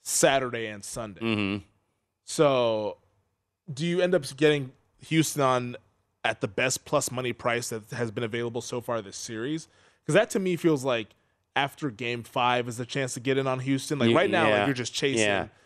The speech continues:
Speaker 1: the
Speaker 2: 'Cause,
Speaker 1: performance
Speaker 2: 'cause
Speaker 1: with,
Speaker 2: as
Speaker 1: so.
Speaker 2: of right now, uh, game six would be Saturday and game seven would be Sunday. So,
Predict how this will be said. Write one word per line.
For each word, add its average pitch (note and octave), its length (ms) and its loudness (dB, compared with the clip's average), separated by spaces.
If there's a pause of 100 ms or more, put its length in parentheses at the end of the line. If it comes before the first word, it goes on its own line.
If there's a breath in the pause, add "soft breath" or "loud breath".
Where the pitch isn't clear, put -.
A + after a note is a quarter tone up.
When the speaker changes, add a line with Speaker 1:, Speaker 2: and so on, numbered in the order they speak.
(140 soft breath)
Speaker 1:
the C3+ 120 0
Speaker 2:
'Cause, D3 140 4
Speaker 1:
performance B2+ 500 0
Speaker 2:
'cause C#3 200 2
Speaker 1:
with, C3 80 2
Speaker 2:
as B2+ 320 6
Speaker 1:
so. C3+ 60 -4
Speaker 2:
of G#2 80 -6
right D3+ 240 4
now, A#2 380 4
uh, F2 180 4
game G2 300 -2
six - 300 -6
would F#2+ 140 -6
be F#2+ 120 -2
Saturday G2 720 2
and F2+ 140 -2
game F2+ 240 0
seven F#2+ 460 2
would F2 180 -2
be D#2+ 140 -4
Sunday. G2 680 0
So, F#2 540 4